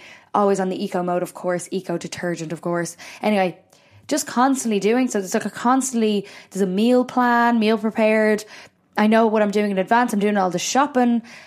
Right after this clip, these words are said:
And I also am, like, r-, have a career too.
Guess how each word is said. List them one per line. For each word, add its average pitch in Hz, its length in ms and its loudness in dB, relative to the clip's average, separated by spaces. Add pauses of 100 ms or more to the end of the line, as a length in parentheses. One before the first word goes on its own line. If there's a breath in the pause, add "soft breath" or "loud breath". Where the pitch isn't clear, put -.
(120)
And 214 100 0
I 214 160 0
also 254 460 0
am, 196 320 0 (140)
like, 196 340 0 (600)
r-, 190 180 -6
have 185 260 0
a 190 60 0
career 196 500 0
too. 214 560 0